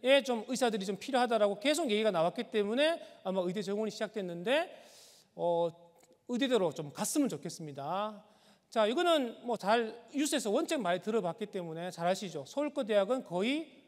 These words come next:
안 늘었고, 그다음에 여기 있는 대학들이 늘었고요. 그다음에 여기 퍼센테이지는 엄청나게 늘은 대학들 나타낸 거고요. 어, 대구 경북지역대학 한번 보시면 되면 여기 보면 사십 프로, 삼십 프로, 오십 프로,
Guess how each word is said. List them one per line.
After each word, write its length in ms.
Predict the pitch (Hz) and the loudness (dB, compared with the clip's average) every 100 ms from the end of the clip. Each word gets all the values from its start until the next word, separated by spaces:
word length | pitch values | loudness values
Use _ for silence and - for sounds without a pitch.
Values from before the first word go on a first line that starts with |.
| - | -10
안 200 | 151 156 | -6 -4
늘었고, 380 | 185 180 208 190 | -4 -2 -4 -2
그다음에 460 | 170 165 247 320 - - 175 | -2 -2 -2 -2 -6 -12 -4
여기 280 | 180 190 | -2 -2
있는 180 | 160 147 | -4 -4
대학들이 520 | 143 143 135 180 269 | -6 -8 -6 -4 -4
늘었고요. 500 | 180 170 165 147 180 | -2 -4 -4 -2 -2
그다음에 480 | 180 147 143 208 277 - - - | -2 -6 -6 -6 -6 -10 -20 -8
여기 140 | 226 254 | -4 -2
퍼센테이지는 800 | 320 320 320 277 208 269 294 294 - | 0 2 2 2 2 0 -2 -4 -6
엄청나게 400 | 175 202 247 226 | -4 -2 0 0
늘은 200 | 165 170 | -2 -2
대학들 460 | 170 160 151 156 143 - | -2 -2 -4 -8 -12 -12
나타낸 460 | 147 165 170 147 | -10 -8 -8 -8
거고요. 440 | 147 135 151 208 208 - - - - _ - | -10 -8 -6 -8 -10 -20 -20 -20 -20 _ -6
어, 200 | 214 214 | -2 0
대구 160 | 302 | 0
경북지역대학 500 | 311 311 302 277 220 | 2 0 0 0 2
한번 120 | 185 190 | 2 0
보시면 380 | 196 220 202 | -4 -4 -6
되면 380 | 180 180 262 349 | -4 -4 -2 -2
여기 180 | 180 170 | -4 -6
보면 200 | 156 151 | -6 -8
사십 320 | 151 190 196 | -6 -6 -6
프로, 120 | - 196 | -8 -8
삼십 280 | 196 190 | -8 -8
프로, 140 | - 202 | -6 -4
오십 220 | 180 - | -4 -6
프로, 340 | 196 277 339 | -4 -2 -4